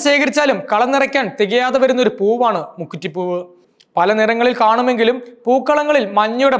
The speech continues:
മാസ്മരികത നിറയ്ക്കാൻ കോളാമ്പി പൂക്കൾക്ക് പ്രത്യേക കഴിവുണ്ടായിരുന്നു. അരിപ്പൂക്കൾ വിതറാതെ പൂക്കളങ്ങൾ പൂർണ്ണമാകുമായിരുന്നില്ല. വേലിപ്പരുത്തി എന്നും ഇവ അറിയപ്പെട്ടിരുന്നു. നീലയും വെള്ളയും നിറമുള്ള ശംഖുപുഷ്പം കണ്ണെഴുതാത്ത ഓണപ്പൂക്കളത്തിന് ഒരു, ഒരു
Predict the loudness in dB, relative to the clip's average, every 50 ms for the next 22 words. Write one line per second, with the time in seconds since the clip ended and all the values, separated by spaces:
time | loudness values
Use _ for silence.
0 | 2 2 0 0 0 -2 -2 -2 0 0 2 2 2 0 0 -2 -10 -12 -6 -2
1 | 0 0 0 0 0 0 -2 -2 -4 -6 -8 -4 -2 0 2 2 2 2 2 0
2 | -2 -2 -2 -2 0 -2 -2 0 0 -2 -2 -2 -4 -6 -2 0 0 0 0 0
3 | -2 0 0 0 0 0 -2 -2 -2 -2 -4 -6 -8 -10 -12 -16 _ _ _ _
4 | -4 -2 -2 -2 0 0 -2 0 0 0 -2 -2 0 0 2 2 2 2 0 -2
5 | 0 0 -2 -2 0 0 -2 0 0 -2 -4 -2 -2 0 0 0 0 0 0 0
6 | 0 0 0 0 -2 -2 -4 -6 -8 -8 -8 -10 -10 _ _ _ _ _ _ -2
7 | 0 2 2 2 2 2 0 0 0 2 0 2 2 2 2 0 -2 -4 -8 -12
8 | -6 -4 0 0 2 2 4 2 2 0 0 -2 -6 -4 -4 -8 -8 -8 -10 -12
9 | -14 _ _ _ _ _ -8 -4 -2 0 2 2 2 2 2 2 2 2 2 2
10 | 2 2 0 2 2 4 4 4 2 0 -2 -4 -4 -2 -2 -2 -2 -2 -4 -2
11 | -2 -4 -4 -4 -4 -2 -2 -2 0 0 0 0 2 2 0 2 2 2 2 4
12 | 2 2 2 0 0 0 0 0 -2 0 0 -2 -2 -2 -2 -4 -4 _ _ -2
13 | -2 -2